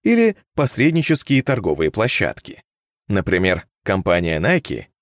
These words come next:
продает свою продукцию напрямую через веб-сайт и через торговые площадки Amazon и Zappos. Однако сегодня есть и другие модели электронной коммерции.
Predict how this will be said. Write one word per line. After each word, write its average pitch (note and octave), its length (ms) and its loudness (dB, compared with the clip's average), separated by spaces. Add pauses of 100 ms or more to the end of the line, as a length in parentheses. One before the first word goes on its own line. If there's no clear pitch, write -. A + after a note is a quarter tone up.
продает D3+ 420 0
свою D#3 220 0
продукцию D#3+ 680 0 (200)
напрямую D#3+ 560 2
через B2 260 0
веб-сайт F#2 640 -2 (240)
и A#3 160 -2
через F3+ 300 0
торговые A#2 480 2
площадки F2+ 680 0
Amazon F#2+ 580 0
и C3 60 0
Zappos. C#3+ 640 -2 (640)
Однако A#2 400 0
сегодня E3 540 0
есть F#3+ 320 0
и F#3+ 40 2
другие F3 440 2
модели G#2 500 2
электронной F2 560 -2
коммерции. C3+ 720 -2